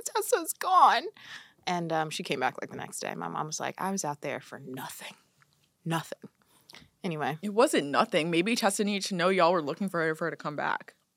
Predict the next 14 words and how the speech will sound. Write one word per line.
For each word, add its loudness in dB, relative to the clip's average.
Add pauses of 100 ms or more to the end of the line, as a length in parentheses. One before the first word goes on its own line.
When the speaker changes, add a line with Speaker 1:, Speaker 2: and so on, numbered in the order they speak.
(180)
Speaker 1:
I 2
mean, -2
and 4
that 8
was 8
the 0
days 8
where, 8
like, 4 (340)
our 6
neighborhood 4
ca-, -8
had -2
coyotes, 0